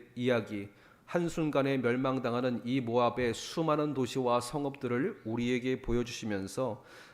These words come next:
나라가 망해가는 길, 우리가 하나님을 붙들지 아니하면,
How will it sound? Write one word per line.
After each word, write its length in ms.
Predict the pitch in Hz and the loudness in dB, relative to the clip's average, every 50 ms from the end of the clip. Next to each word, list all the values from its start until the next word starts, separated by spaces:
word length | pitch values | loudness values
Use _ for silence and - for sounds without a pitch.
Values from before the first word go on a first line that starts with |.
| - - | -12 -2
나라가 420 | - 113 117 123 131 123 135 131 | 2 4 4 4 4 4 4 4
망해가는 600 | 123 113 110 123 131 131 127 120 117 113 110 107 | 4 4 4 2 2 2 2 2 0 0 -2 -2
길, 280 | 101 117 123 160 233 - - - - _ - | -2 -2 -2 -2 -4 -8 -12 -20 -20 _ -6
우리가 280 | 117 123 113 123 123 | -4 -2 2 2 2
하나님을 480 | 123 - - 175 156 160 156 156 156 147 | 2 0 0 0 0 0 0 0 0 -2
붙들지 500 | - 135 131 - 156 139 131 135 135 127 | -2 -6 -4 0 0 0 0 2 0 0
아니하면, 680 | 120 117 110 110 101 98 95 110 135 147 139 113 98 | 0 0 0 -2 -2 -2 0 0 2 2 2 2 0